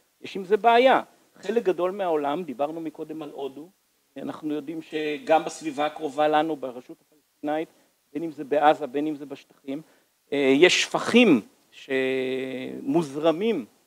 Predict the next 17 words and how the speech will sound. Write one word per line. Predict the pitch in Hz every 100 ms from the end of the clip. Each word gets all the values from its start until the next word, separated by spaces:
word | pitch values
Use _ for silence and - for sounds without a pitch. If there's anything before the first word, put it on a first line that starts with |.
| _ _ -
אה, | 143 139 139
החוצה, | - - 240 - -
אה, | 104 _ _ 67 _ _
ללא | 160 185
טיפול, | - 185 120 117 _ _ _ _ _ _ _ -
עם | 208
גולמיים, | 208 185 143 156
ואם | 135 226
חמישה | - 220 180 208
עשר | 233 - 151
אחוז | 135 - 262 202 120
מהקורונה | 127 127 120 123 _ _ _ _ - 160 190 247 202
הזאת | 143 -
שמופרשת | - 170 185 165 190
על | 160
ידי | 143 139
אדם, | 147 160 175 135